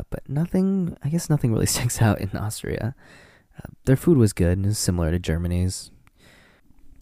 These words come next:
In Amsterdam, I would say just the, the fries. Just get the fries in any shape,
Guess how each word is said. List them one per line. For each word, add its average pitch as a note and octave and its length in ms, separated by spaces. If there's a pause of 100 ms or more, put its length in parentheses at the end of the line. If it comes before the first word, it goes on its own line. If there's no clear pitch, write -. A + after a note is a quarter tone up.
(280)
In A#2 160
Amsterdam, G#2+ 800
I F2+ 160
would G2 240
say F#2+ 340
just - 300
the, G2 160 (260)
the G2 120
fries. - 580 (680)
Just - 180
get G#2 220 (540)
the G2+ 80
fries - 640 (440)
in - 160
any A#2 220
shape, - 480